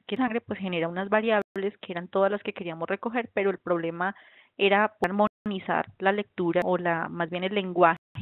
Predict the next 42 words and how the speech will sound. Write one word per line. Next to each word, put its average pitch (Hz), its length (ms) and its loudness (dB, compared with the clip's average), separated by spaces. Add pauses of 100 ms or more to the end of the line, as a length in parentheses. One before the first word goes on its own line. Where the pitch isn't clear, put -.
(400)
entre 196 300 -2
software 180 540 0
y 190 140 -6
cievi. 226 300 0
Entonces 170 400 -10 (180)
así 180 280 -6
se 185 100 -10
tenían 165 240 -12
que 175 80 -6
hacer 185 140 -6
validaciones 190 500 -4
de 170 60 -2
los 190 140 -4
exportables 160 600 -6
que 190 140 -10
generaban 170 380 -6
los 180 100 -6
software - 280 -6
comerciales 240 720 -2 (480)
y 220 80 -6
vimos 247 420 -2
que 247 80 -2
todo 175 240 2
funcionaba. 208 640 0
Hicimos 180 380 -4
el 202 120 0
lanzamiento 175 600 -4
de 160 60 -10
cievi 165 220 -2 (300)
en - 760 -6
diciembre 175 300 -2
de 175 60 2
dos 185 140 0
mil 170 200 -6
diecisiete 170 580 -4
para 185 240 -4
los 156 160 -4
bancos 151 420 -8
de 165 100 -8
sangre 156 220 -8
del 156 100 -8
país, 226 380 -2